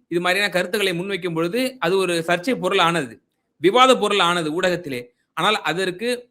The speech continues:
முற்றுப்புள்ளியும் வைத்தார், அ, விடுதலை சிறுத்தைகள் கட்சியினுடைய தலைவர் திருமாவளவன் அவர்கள்.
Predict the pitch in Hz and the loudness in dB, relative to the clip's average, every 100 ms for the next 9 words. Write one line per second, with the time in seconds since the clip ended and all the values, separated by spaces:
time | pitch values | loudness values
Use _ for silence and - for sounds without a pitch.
0 | _ 151 180 - 269 233 220 240 240 190 | _ -12 -10 -6 -6 -2 -2 -2 -2 -4
1 | 175 196 240 208 160 143 135 135 180 180 | -2 2 2 2 -4 -4 -6 -6 -6 -6
2 | 165 147 147 147 135 131 139 127 120 127 | -6 -10 -8 -8 -8 -10 -8 -8 -8 -8
3 | 180 165 196 190 160 143 127 117 | -8 -6 -4 0 0 -2 -8 -12